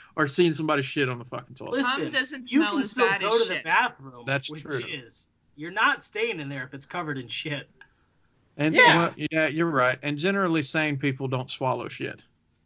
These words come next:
Speaker 4: Yeah, and, and
Speaker 3: Generally
Speaker 4: I mean,
Speaker 3: speaking, yes.
Speaker 4: I mean,
Speaker 1: <laughs>
Speaker 4: and who hasn't had a little cum on them in a bathroom before?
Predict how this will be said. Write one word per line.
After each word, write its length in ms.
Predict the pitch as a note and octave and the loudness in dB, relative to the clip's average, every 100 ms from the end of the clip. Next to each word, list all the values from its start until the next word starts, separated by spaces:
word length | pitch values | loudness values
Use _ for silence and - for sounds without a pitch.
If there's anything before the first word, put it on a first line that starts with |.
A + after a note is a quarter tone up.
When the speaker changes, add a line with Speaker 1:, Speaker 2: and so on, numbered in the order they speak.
| - | 2
Speaker 4:
Yeah, 100 | D4+ G#3+ | 2 4
and, 240 | G#3+ A3+ | 0 -4
and 100 | G#3 B3 B3+ | 0 2 4
Speaker 3:
Generally 220 | B3+ C4+ | 2 0
Speaker 4:
I 80 | C4+ | 0
mean, 180 | D4 C#4+ | -2 -4
Speaker 3:
speaking, 340 | B3+ A#3 F3 F3 | -4 -8 -10 -6
yes. 480 | F#3+ C#3+ - - - _ - | -6 -8 -14 -18 -20 _ -4
Speaker 4:
I 120 | A3+ | -2
mean, 240 | C4 B3+ | -2 0
Speaker 1:
<laughs> 0 | |
Speaker 4:
and 340 | A#3 F3+ A3 A3 | 2 2 0 2
who 220 | A#3+ F4 | 2 4
hasn't 380 | D4 C#4 C4+ B3 | 6 6 4 0
had 240 | G3+ A#3 A3+ | 2 2 4
a 40 | |
little 240 | A#3 A3 F#3+ | 2 2 0
cum 320 | - A#3+ G#3+ | 0 0 2
on 220 | E3+ D#3 | 0 0
them 180 | D3 D3 | 0 0
in 60 | |
a 20 | C#3+ | 0
bathroom 440 | D3 C3 C3 A#2 | -2 -2 -8 -16
before? 400 | D3+ - - | -16 -18 -18